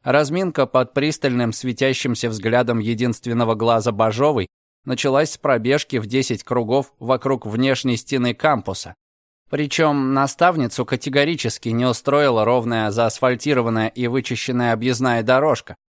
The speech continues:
а потому бежал я параллельно с ней по естественному ландшафту, то есть по почти пятидесятисантиметровому снегу, прикрывавшему кочки, корни, выбоины и буераки. К тому же большую часть времени лавируя между стволами растущих вдоль обочины деревьев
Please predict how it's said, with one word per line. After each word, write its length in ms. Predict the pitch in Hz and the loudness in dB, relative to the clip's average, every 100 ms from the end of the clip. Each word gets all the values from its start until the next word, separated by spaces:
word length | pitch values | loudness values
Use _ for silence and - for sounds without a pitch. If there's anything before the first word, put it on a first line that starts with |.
| - | -6
а 140 | 185 | -6
потому 460 | 175 147 135 135 147 | -4 0 2 2 0
бежал 440 | 117 107 101 123 127 | 0 -2 2 4 2
я 160 | 98 | 0
параллельно 600 | 87 107 101 120 117 95 | 0 2 2 2 -2 -4
с 120 | - 127 | -6 -2
ней 260 | 127 135 | 0 0
по 220 | - 98 | 2 2
естественному 800 | 101 107 - 131 - 117 101 98 | 0 -4 -2 -2 -2 -4 -4 0
ландшафту, 640 | 107 113 110 135 135 - - _ _ _ _ - | 2 0 2 2 0 -4 -20 _ _ _ _ -4
то 140 | 156 | 0
есть 240 | 170 - - | 2 0 -4
по 240 | 143 139 | 0 2
почти 540 | 123 135 - - 160 143 | 4 0 0 -4 -2 -2
пятидесятисантиметровому 1500 | 135 127 139 123 - 131 117 117 113 123 120 127 127 123 127 | -2 -2 -2 -2 -2 -4 -4 -4 -4 -4 -2 0 2 2 0
снегу, 420 | - 147 156 95 | -2 -2 -2 -2
прикрывавшему 840 | - 107 - 113 120 110 - 101 95 | -6 -6 -2 0 2 0 -4 -6 -4
кочки, 440 | 127 139 - 95 | -2 -2 -2 -12
корни, 440 | - 135 135 113 | -4 0 0 0
выбоины 580 | 95 123 123 110 101 98 | 0 -2 0 0 0 -4
и 160 | - 110 | -4 -4
буераки. 640 | 98 113 131 139 101 - - _ _ _ - | -2 0 2 2 -2 -6 -20 _ _ _ -10
К 80 | |
тому 340 | - 139 151 165 | 0 2 2 0
же 240 | 135 113 | 0 0
большую 440 | 107 127 123 131 117 | 2 0 2 -2 0
часть 380 | 135 123 - | 0 0 -2
времени 440 | 123 143 165 113 107 | -2 0 0 0 2
лавируя 600 | 110 113 120 147 117 107 | 2 2 2 2 2 2
между 340 | 120 113 110 | 0 0 -2
стволами 520 | - 113 113 127 123 | -4 0 2 2 2
растущих 580 | 110 113 - 139 - 117 | 2 0 -2 -6 -4 -6
вдоль 320 | 107 98 120 | -4 0 2
обочины 460 | 110 110 113 120 113 | 2 0 -2 -2 -4
деревьев 500 | 98 110 151 131 | -2 -2 -2 -2